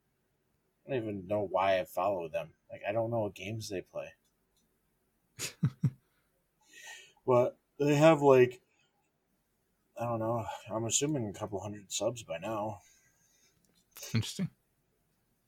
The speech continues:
Speaker 1: Two hundred
Speaker 2: I don't know. Good for them.
Speaker 1: subs. <laughs> Two hundred nugget challenge.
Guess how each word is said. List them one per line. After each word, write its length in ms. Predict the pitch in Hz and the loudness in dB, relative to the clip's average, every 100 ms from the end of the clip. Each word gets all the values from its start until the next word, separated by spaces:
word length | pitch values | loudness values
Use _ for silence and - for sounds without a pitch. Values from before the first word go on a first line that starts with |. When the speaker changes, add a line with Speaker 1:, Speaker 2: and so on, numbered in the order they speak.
| _ _ _ _ _ _ _ _ _ _ _ _ - | _ _ _ _ _ _ _ _ _ _ _ _ -4
Speaker 1:
Two 180 | - 330 | 6 8
hundred 60 | 117 | 10
Speaker 2:
I 20 | |
don't 140 | - | 8
know. 80 | 143 | 6
Good 180 | 123 135 - | 2 6 8
for 40 | |
them. 120 | 127 | 8
Speaker 1:
subs. 1800 | 123 - - _ _ _ - - - - - - - 160 147 - - 135 | 6 4 0 _ _ _ -18 -8 -8 -8 -12 -14 -2 2 2 0 -2 -2
<laughs> 80 | - | 4
Two 280 | 165 185 214 | 6 8 8
hundred 420 | 165 190 156 143 | 12 12 10 6
nugget 340 | 131 135 120 - | 6 6 6 2
challenge. 640 | - 90 76 64 - - | 0 0 -2 -8 -10 -10